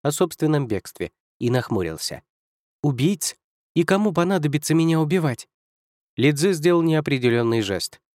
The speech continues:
Озвучивать он это не собирался. «А демоны? Разве демоны доберутся до небес?» продолжал принц Чанзинь. «Аура миров с ними расправится, едва они сюда сунутся».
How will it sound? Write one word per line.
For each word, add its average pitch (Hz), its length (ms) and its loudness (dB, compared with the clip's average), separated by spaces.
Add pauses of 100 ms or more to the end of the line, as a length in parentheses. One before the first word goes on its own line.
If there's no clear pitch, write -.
(100)
Озвучивать 160 640 0
он 160 140 2
это 156 180 0
не 147 140 0
собирался. 120 640 -4 (640)
«А 165 140 2
демоны? 135 440 0 (380)
Разве 143 340 2
демоны 143 380 2
доберутся 156 480 0
до 147 100 0
небес?» 147 460 0 (320)
продолжал 110 500 0
принц 113 300 -2
Чанзинь. 98 600 -6 (560)
«Аура 147 260 4
миров 151 360 2
с - 80 -6
ними 147 200 2
расправится, 160 680 -2 (320)
едва 151 320 2
они 170 160 2
сюда 190 280 -2
сунутся». 131 520 -4